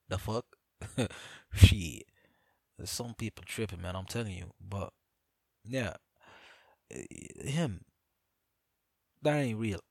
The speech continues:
What he does is not real. It's ju-, it's just called being an asshole. And I think, um, people with a message that I think th-, they know is not valuable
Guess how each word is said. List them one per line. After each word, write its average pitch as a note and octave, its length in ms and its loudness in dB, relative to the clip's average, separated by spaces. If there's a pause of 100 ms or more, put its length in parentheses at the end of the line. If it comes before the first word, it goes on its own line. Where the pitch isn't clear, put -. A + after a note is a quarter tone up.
(220)
What A#2 240 -4
he A#2+ 80 -4
does A#2+ 260 -2
is G2+ 160 -2
not G#2 160 -2
real. F2+ 200 -6
It's F#2+ 140 4
ju-, A2+ 140 -6
it's G2+ 140 -6
just - 240 12
called G#2+ 240 -8
being G#2 240 -6
an G2 80 -6
asshole. G#2 480 -6 (380)
And B2 140 -6
I B2+ 120 -2
think, E3 480 -6
um, G2 320 -6 (520)
people B2+ 440 -4
with G2+ 140 -4
a G2+ 60 0
message A#2 520 -4
that G2 220 -4 (1040)
I G#2+ 160 -2
think - 500 -6 (720)
th-, - 100 -20 (920)
they C3+ 260 4
know A#2+ 300 0
is A2 200 -4
not A#2 240 -4
valuable A2 760 -2